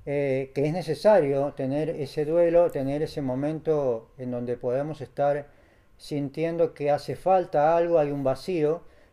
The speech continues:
Qué importante sentir eso porque también forma parte de todo lo que es la evolución humana. Lo que no estamos compartiendo quizás, y en eso coincidimos con Walter, es que cuando dejamos ir,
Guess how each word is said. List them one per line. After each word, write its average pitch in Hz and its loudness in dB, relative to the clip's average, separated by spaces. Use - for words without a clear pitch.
Qué 165 2
importante 156 -2
sentir 151 -4
eso 202 0
porque 139 -6
también 139 -2
forma 151 -4
parte 160 0
de 135 0
todo 165 4
lo 135 -2
que 156 -4
es 143 -4
la 151 2
evolución 131 -2
humana. 160 -2
Lo 170 4
que 180 0
no 208 2
estamos 220 2
compartiendo 170 0
quizás, 170 0
y 156 -2
en 143 0
eso 160 -2
coincidimos 147 -4
con 135 -2
Walter, 160 4
es 156 4
que 139 -4
cuando 160 6
dejamos 208 2
ir, 170 0